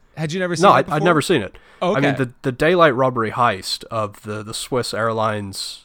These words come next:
Speaker 2: all of that is absolutely incredible. But like most David Mamet, it is overwritten.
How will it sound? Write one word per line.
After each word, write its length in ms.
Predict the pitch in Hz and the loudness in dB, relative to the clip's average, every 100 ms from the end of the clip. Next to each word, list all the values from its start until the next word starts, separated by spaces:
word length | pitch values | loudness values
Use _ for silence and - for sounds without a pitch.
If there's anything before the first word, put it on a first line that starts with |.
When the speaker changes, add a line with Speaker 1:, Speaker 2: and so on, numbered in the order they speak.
| - | -8
Speaker 2:
all 280 | 123 139 151 | -4 0 2
of 100 | 117 | 2
that 240 | 120 98 | 0 0
is 220 | 110 101 - | -4 -10 -8
absolutely 400 | 127 117 - 98 | -6 -6 -6 -10
incredible. 440 | 104 - 113 107 101 | -10 -6 -6 -4 -6
But 340 | 120 - - | -8 -10 -10
like 440 | 123 120 120 - - | -6 -4 -6 -10 -12
most 420 | 117 107 104 - | -6 -4 -6 -6
David 280 | 110 104 98 | -6 -4 -4
Mamet, 440 | 117 127 104 - 110 | -2 -2 -2 -8 -10
it 160 | 101 | -10
is 320 | 101 95 90 - _ _ _ _ _ | -8 -8 -10 -16 _ _ _ _ _
overwritten. 760 | 135 135 120 101 104 95 92 | -2 -2 -2 -4 -6 -8 -14